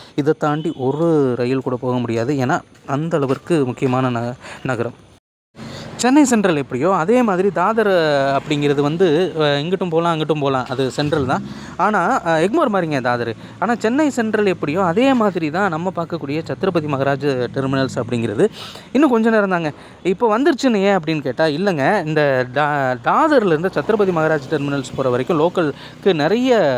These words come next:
ட்ரெயின்ஸ் அப்படிங்கிறது ஆப்ரேட் ஆகும். அதனால சின்ன சின்ன ஸ்டேஷன்ஸ் அப்படிங்கிறது இருக்கும். அதனால அந்த ஸ்டேஷன்ஸ் எல்லாம் தாண்டி தான் நம்ம போக வேண்டிய ஒரு நிலை அப்படிங்கிறது இருக்கு.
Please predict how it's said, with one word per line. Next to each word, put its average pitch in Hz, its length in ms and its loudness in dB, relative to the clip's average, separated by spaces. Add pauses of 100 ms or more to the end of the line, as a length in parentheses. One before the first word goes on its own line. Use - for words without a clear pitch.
(280)
ட்ரெயின்ஸ் 165 280 0
அப்படிங்கிறது 127 580 -2
ஆப்ரேட் 131 280 -4
ஆகும். 120 220 -4 (240)
அதனால 185 320 0
சின்ன 208 200 0
சின்ன 196 180 -2 (100)
ஸ்டேஷன்ஸ் 185 440 -2
அப்படிங்கிறது 131 500 -2
இருக்கும். 139 300 -2 (280)
அதனால 226 280 2
அந்த 202 140 -2 (100)
ஸ்டேஷன்ஸ் 247 340 0
எல்லாம் 214 220 0
தாண்டி 240 420 2
தான் 202 240 2
நம்ம 143 200 0
போக 147 260 2
வேண்டிய 131 240 0
ஒரு 123 120 0
நிலை 131 280 -2
அப்படிங்கிறது 123 360 -6
இருக்கு. 120 340 0